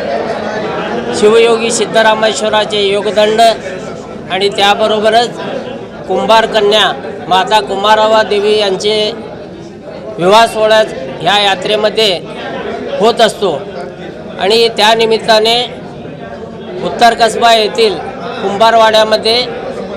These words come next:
दरवर्षी शिवयोगी सिद्धरामेश्वराच्या प्रतिमेचं पूजन होऊन त्या ठिकाणी दिवा काढण्याचा प्र-, अ, दिवा लावण्याचा त्या ठिकाणी पू-, पूजा होते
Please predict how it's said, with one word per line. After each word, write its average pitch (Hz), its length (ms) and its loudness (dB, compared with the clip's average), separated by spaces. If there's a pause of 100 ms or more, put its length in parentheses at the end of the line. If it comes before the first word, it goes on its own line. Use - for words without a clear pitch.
दरवर्षी 233 680 2 (1040)
शिवयोगी 226 420 4
सिद्धरामेश्वराच्या 226 1120 2 (480)
प्रतिमेचं 220 720 2 (640)
पूजन 202 360 4
होऊन 214 360 6
त्या - 440 -2
ठिकाणी 220 420 2
दिवा 208 400 4
काढण्याचा 214 760 0
प्र-, 202 260 -4
अ, 190 540 0 (100)
दिवा 220 400 2 (120)
लावण्याचा 208 640 2 (720)
त्या 208 120 4
ठिकाणी 214 540 2 (840)
पू-, 214 140 2
पूजा 196 500 2
होते 220 340 4